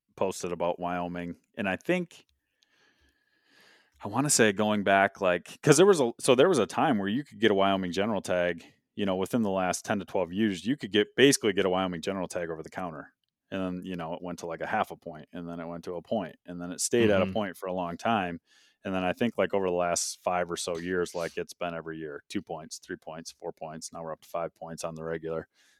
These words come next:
Speaker 1: Uh, and with that, applicants have increased every year, you know, so, uh, there's
Speaker 2: There's
Speaker 1: been
Speaker 2: no
Speaker 1: a bump
Speaker 2: slowing
Speaker 1: in
Speaker 2: down to those
Speaker 1: applicants.
Speaker 2: applicants, is there?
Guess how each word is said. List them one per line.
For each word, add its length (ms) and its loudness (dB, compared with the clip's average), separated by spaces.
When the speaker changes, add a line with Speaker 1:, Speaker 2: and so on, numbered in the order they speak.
Speaker 1:
Uh, 320 -2
and 220 0
with 220 6
that, 240 4
applicants 580 0
have 160 -2
increased 440 -8
every 240 -8
year, 240 -16
you 160 -4
know, 200 -4
so, 440 -2
uh, 600 -6
there's 200 6
Speaker 2:
There's 40 2
Speaker 1:
been 140 6
Speaker 2:
no 0 -
Speaker 1:
a 60 4
bump 260 6
Speaker 2:
slowing 0 -
Speaker 1:
in 80 4
Speaker 2:
down 260 6
to 60 0
those 180 2
Speaker 1:
applicants. 0 -
Speaker 2:
applicants, 580 0
is 120 -6
there? 280 -4